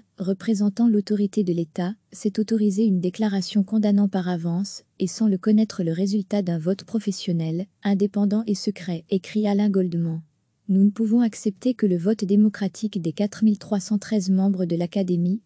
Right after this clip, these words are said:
soit remis en cause par un tribunal d'opinion, parce que ces juges autoproclamés n'approuvent pas ces résultats.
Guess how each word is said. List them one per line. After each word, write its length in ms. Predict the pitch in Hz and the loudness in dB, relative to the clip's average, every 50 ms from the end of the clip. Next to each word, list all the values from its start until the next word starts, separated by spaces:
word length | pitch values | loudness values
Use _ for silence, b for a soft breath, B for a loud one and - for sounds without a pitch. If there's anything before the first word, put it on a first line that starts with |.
| _ _ | _ _
soit 260 | - - - 208 208 | -16 -8 -2 -2 0
remis 300 | 196 196 208 220 233 226 | 2 4 6 6 6 6
en 80 | 208 185 | 6 4
cause 320 | 170 - 214 220 220 196 | 2 0 0 0 0 0
par 180 | - - 190 175 | -2 -4 -4 -2
un 80 | 175 170 | -2 -4
tribunal 540 | - - 233 214 202 208 202 196 185 175 | -4 -4 -2 2 4 4 4 4 2 0
d'opinion, 580 | 160 190 202 - - 202 190 175 165 165 175 196 - _ _ _ | 0 0 -2 0 0 0 0 2 2 0 -2 -4 -6 _ _ _
parce 200 | 214 202 - - | -6 -4 -4 -2
que 140 | - 208 190 | -2 -2 -2
ces 180 | - - 196 | 0 -2 -2
juges 320 | 185 180 214 220 202 196 196 | -2 0 0 0 0 0 -2
autoproclamés 680 | 208 202 214 202 - 214 196 - 202 185 175 175 190 202 | -2 -2 -2 -4 -2 -4 -4 -2 -2 0 2 2 4 4
n'approuvent 420 | 208 202 190 - - 208 185 185 | 4 2 0 -2 -4 -6 -6 -2
pas 140 | - 220 226 | -2 -2 -2
ces 140 | - - 196 | -2 -2 -2
résultats. 520 | 190 196 180 190 190 170 - 185 165 165 | -2 0 -2 -2 -4 -4 -6 -6 -8 -8